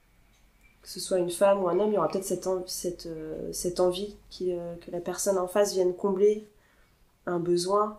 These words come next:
qui peut pas être comblé par l'autre, quoi. Et que quelle que soit la relation, s'il y a vraiment ça, ce sera pas plus simple avec un homme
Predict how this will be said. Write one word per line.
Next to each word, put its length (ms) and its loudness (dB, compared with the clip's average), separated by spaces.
qui 100 -20
peut 120 -2
pas 140 2
être 120 -4
comblé 300 -2
par 180 -6
l'autre, 240 -8
quoi. 220 -20
Et 80 -6
que 120 -6
quelle 280 0
que 80 -4
soit 200 -2
la 120 0
relation, 640 -8
s'il 240 -8
y 80 2
a 60 4
vraiment 320 0
ça, 440 -2
ce 40 -14
sera 120 -6
pas 120 2
plus 160 -4
simple 340 0
avec 320 -6
un 180 -4
homme 280 0